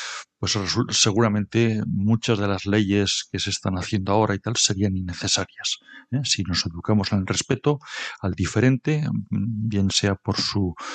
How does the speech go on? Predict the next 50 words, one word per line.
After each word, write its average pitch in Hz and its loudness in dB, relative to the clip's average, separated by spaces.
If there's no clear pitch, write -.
el, 98 2
por 95 0
el 90 2
sexo - 2
que 92 0
tenga, 90 -2
bien 101 2
sea 101 4
por - -4
la 95 -2
religión 92 -2
que - -2
tenga, 92 -2
bien 98 2
sea 104 0
por 95 -2
el 92 0
color 95 0
de 101 0
su - 0
piel, 101 0
bien 101 2
sea 113 4
por 110 0
la 98 2
lengua 104 4
que 107 -2
hable, 101 2
bien 104 0
sea 117 2
por 98 -8
el 101 -6
motivo 104 2
que 107 -2
sea, 117 2
ese 98 2
respeto 95 -2
al 87 -2
diferente 104 0
nos 92 -4
hace 98 -4
que 101 -4
al 90 -4
final, 87 -4
pues, - -2
eh, 82 -6
estemos 87 -4
educando 92 -2
en 87 0
valores. 82 -8